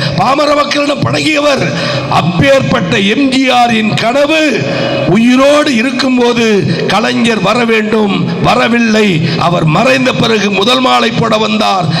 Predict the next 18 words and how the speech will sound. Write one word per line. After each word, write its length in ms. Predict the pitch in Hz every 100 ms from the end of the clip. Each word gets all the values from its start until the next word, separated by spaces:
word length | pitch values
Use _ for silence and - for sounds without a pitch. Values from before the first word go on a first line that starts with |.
| 165
கண்ணியத்திற்குரிய 960 | 185 202 247 262 254 269 254 294 294 302 294 285 - - -
டாக்டர் 420 | 220 208 208 185
கலைஞர் 480 | 214 262 262 240 226
என்று 160 | 220 220
சொன்னால் 460 | 233 208 208 190 - 170
நான் 200 | 180 175
பணிவோடு 440 | 196 262 262 254
கேட்கிறேன், 600 | 220 226 226 208 202 165 165 175
திமுகவை 760 | 208 254 254 226 214 220 220 214 175 170 -
எதிரி 380 | 165 214 269 294
என்று 240 | 294 277 247
சொல்கிற 360 | 262 247 247
கட்சிகளே, 640 | 233 233 247 302 302 269 240 170 165 - - - - -
நீங்கள் 340 | 160 170 175 233
என்ன 160 | 254 226
எம் 260 | 190 233
ஜி 140 | 247 233
ஆரின் 400 | 220 202 202 170